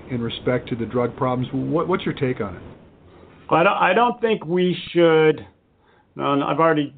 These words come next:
Speaker 2: received some criticism. People say, "Well, this guy just wants to legalize drug," 'cause all this book is, is, is a criticism of the contradictions uh,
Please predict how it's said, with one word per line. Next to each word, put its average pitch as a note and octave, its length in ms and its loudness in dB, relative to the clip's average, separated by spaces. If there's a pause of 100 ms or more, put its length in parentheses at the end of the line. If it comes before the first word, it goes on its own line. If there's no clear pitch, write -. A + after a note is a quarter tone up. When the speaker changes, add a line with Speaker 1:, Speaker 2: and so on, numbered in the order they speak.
Speaker 2:
received D3 400 0
some B2 120 -6
criticism. C3+ 580 -2
People B2+ 300 -10
say, A#2+ 140 0
"Well, A#2+ 240 0
this D3+ 180 2
guy C#3 160 4
just B2+ 160 -10
wants B2+ 200 -4
to B2+ 60 -8
legalize A#2 560 -2
drug," E3+ 440 2
'cause B2+ 120 -6
all C3+ 140 4
this C3 200 -2
book C3 220 -2
is, B2+ 220 -2
is, A#2 120 -10 (100)
is A#2 160 -8
a G#2+ 160 0 (580)
criticism C3+ 880 4
of A#2+ 380 2 (1080)
the B2 320 -6 (240)
contradictions C3+ 1000 0 (720)
uh, - 160 -6